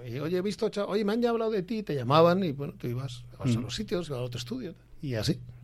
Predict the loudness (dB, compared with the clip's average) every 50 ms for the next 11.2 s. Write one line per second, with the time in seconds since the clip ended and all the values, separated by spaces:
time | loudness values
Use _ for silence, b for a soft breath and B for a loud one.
0 | 0 0 B B B B B B B B B B B B B 2 2 4 4 2
1 | 4 6 6 6 6 6 4 4 2 2 0 -4 -8 -16 -18 -18 -18 -14 -8 -6
2 | -4 -2 0 0 0 0 0 0 -2 -4 -6 -12 -14 -14 -2 4 8 8 10 12
3 | 12 12 12 12 12 10 8 6 4 2 4 4 4 4 4 2 2 2 2 0
4 | 0 0 2 2 4 2 2 2 0 0 0 -2 -6 -14 -20 -20 -12 -6 -4 -4
5 | -4 -2 -2 0 0 0 0 0 0 0 -2 -2 -4 -6 -10 b b b b b
6 | b b b b -20 -20 -20 -20 -20 -18 -12 -8 -6 -4 -4 -4 -6 -6 -6 -4
7 | -2 4 6 6 6 6 4 0 0 0 0 0 -2 -4 -4 -4 -4 -6 -6 -6
8 | -4 -2 -2 -2 -2 -2 -2 -2 0 0 0 0 0 0 0 2 2 0 0 -2
9 | -6 -14 -6 0 2 4 4 4 2 0 0 -2 -2 -2 -2 -2 -2 0 2 4
10 | 6 8 8 8 10 10 8 8 8 6 6 6 6 4 6 6 4 6 6 6
11 | 6 4 2